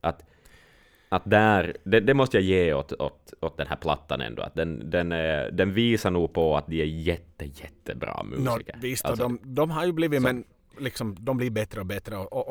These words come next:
Speaker 2: och lite för att vara inne
Speaker 1: Ja.
Speaker 2: på det som du sa, att ska vi lyfta upp albumets två hjältar, vilket vi kanske kan faktiskt börja göra i framtiden,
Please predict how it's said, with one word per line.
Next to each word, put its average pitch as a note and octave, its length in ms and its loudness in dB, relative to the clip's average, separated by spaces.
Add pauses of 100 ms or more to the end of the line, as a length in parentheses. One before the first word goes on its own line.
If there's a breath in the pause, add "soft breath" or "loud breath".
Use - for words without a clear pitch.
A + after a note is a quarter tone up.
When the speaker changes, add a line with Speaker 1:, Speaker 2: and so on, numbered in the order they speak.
Speaker 2:
och A#2 60 -8 (140)
lite B2+ 300 -4
för A#2+ 100 -2
att A#2 80 -2
vara A2+ 80 0
inne A#2 120 2
Speaker 1:
Ja. G#2 100 6
Speaker 2:
på - 80 -6
det G2 120 -8
som G#2+ 140 -8
du G2 80 -8
sa, A#2+ 160 -6
att G#2 60 -10
ska - 140 -8
vi A2 100 -6
lyfta A2+ 320 -4 (100)
upp - 240 -10 (140)
albumets A2+ 680 -2
två A2 340 -4
hjältar, G2+ 800 -4
vilket F#2 280 -12
vi F#2 80 -12
kanske G2+ 280 -12
kan G2 180 -12
faktiskt F#2+ 360 -12
börja G2+ 220 -6
göra A2+ 380 -2
i F2 60 -12
framtiden, E2+ 560 -12